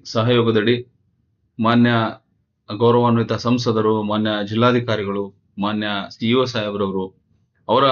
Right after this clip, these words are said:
ಎಲ್ಲರ ಒಂದು ಮಾರ್ಗದರ್ಶನದಲ್ಲಿ ಈ ಒಂದು Colors with Caring ಅವರ ಸಹಯೋಗದಲ್ಲಿ ನಮ್ಮ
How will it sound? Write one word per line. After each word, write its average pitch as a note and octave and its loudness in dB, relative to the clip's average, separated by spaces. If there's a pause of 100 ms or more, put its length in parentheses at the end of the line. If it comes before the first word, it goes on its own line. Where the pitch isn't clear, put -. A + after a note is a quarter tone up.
(320)
ಎಲ್ಲರ B2 2
ಒಂದು A2+ 2
ಮಾರ್ಗದರ್ಶನದಲ್ಲಿ G#2 -2 (640)
ಈ D3 -2
ಒಂದು C3+ 2
Colors E3 0
with C#3 -4 (100)
Caring C#3 2 (160)
ಅವರ B2+ 2
ಸಹಯೋಗದಲ್ಲಿ A#2 0
ನಮ್ಮ B2 2